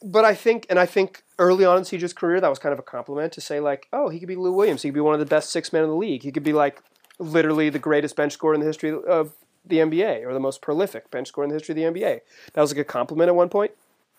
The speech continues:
And then C J had that breakout season when he won Most Improved Player, which is by far his best,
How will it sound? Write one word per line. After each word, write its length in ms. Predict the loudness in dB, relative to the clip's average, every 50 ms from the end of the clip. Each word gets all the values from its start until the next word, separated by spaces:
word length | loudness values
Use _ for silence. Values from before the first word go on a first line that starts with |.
| _ _ _ _ _ _ _ _ _ _ _ _ _ _ -18 -18 _ _ _ _ _ _ _ _ _ _ _ _ _ _ _ _ _ _ _ _ _ _ _ _ _ _ _ _ _ _ _ _ _ _ 2
And 140 | 2 2 6
then 140 | 6 4 4
C 220 | 4 0 -4 -4
J 320 | 0 2 4 6 6 6 4
had 280 | 4 4 2 2 4 4
that 200 | 4 2 2 0
breakout 460 | 0 2 2 2 2 2 2 2 0
season 480 | -2 -6 -2 -2 -2 0 2 2 2 4
when 160 | 2 2 2
he 100 | 0 -2
won 580 | 0 2 2 2 2 2 0 -2 -4 -4 -2
Most 220 | 0 -2 0 0 -2
Improved 300 | -6 -4 -6 -8 -8 -4
Player, 320 | -2 2 2 4 4 2
which 160 | 2 -2 -4
is 80 | -6 -2
by 160 | 0 0 0
far 340 | 0 0 2 4 4 4 4
his 160 | 0 -4 -8
best, 380 | -6 -6 -6 -6 -6 -12 -18